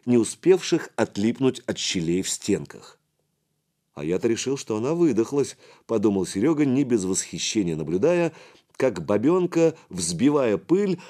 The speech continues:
размахивая подвернувшейся хворостиной, мчится за улепётывающей со всех ног любознательной молодёжью. "Делу время,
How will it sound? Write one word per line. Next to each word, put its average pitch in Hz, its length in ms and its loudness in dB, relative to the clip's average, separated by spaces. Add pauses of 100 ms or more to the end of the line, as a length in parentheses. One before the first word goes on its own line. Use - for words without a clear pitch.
размахивая 139 880 0
подвернувшейся 135 1200 2
хворостиной, 202 1040 0 (140)
мчится 175 800 2
за 143 360 2
улепётывающей 139 1200 4
со 113 200 0
всех 107 440 0
ног 131 640 0
любознательной 95 960 2
молодёжью. 85 800 -6 (960)
"Делу 92 380 4
время, 175 500 2